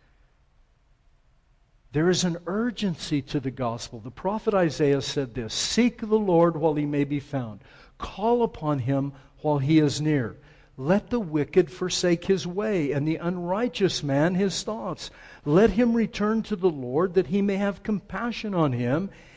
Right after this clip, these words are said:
and to our God, for he will abundantly pardon."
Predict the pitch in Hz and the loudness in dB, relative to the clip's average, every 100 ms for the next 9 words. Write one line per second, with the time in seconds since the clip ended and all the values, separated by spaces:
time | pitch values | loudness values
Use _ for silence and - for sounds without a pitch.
0 | - 180 175 180 160 175 156 185 220 135 | -6 -6 -2 2 2 2 -4 -6 -6 -12
1 | 110 - - - 190 - 208 190 190 185 | -16 -20 -20 -2 0 2 0 4 4 4
2 | 175 156 - 220 233 226 214 202 - - | 0 -2 0 2 2 0 0 -2 -4 -8
3 | 190 196 190 123 107 | -6 -4 -4 -6 -12